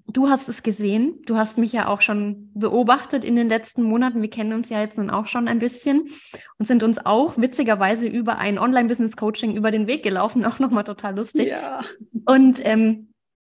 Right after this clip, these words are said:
Speaker 1: da war dann der Punkt, äh, da-, dass ich gespürt habe, hey, ich brauche jemanden an meiner Seite, der mit mir bereit ist,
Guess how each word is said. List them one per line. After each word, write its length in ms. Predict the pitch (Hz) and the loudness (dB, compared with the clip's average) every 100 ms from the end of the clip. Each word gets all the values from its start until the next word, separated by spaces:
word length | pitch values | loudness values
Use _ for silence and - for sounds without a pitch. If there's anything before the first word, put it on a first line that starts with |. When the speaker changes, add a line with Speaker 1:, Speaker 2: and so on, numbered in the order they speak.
| _ - | _ -2
Speaker 1:
da 280 | 202 208 240 | 2 4 6
war 120 | 247 | 6
dann 120 | 240 | 4
der 80 | 226 | 2
Punkt, 600 | 220 247 269 269 - - | 2 2 4 2 -2 -6
äh, 100 | 226 | -2
da-, 140 | 208 | -2
dass 180 | 208 220 | -2 -4
ich 160 | 254 - | -4 -4
gespürt 400 | 247 - 247 240 | -4 0 0 0
habe, 160 | 226 | 0
hey, 240 | 214 240 240 | 0 0 0
ich 300 | 254 254 - | -4 -4 -8
brauche 800 | 214 170 - - 277 262 254 - | -8 -2 -2 -2 0 0 -2 -6
jemanden 580 | - 208 240 262 247 208 | -2 2 6 6 4 -2
an 140 | - 214 | 0 2
meiner 260 | 202 196 | 2 0
Seite, 420 | 202 190 190 226 | -2 -2 -2 -4
der 160 | 214 214 | -4 -2
mit 200 | 208 208 | -2 0
mir 100 | 208 | -2
bereit 460 | 208 202 170 214 - | -2 -4 -4 -4 -4
ist, 340 | - - - | -8 -8 -18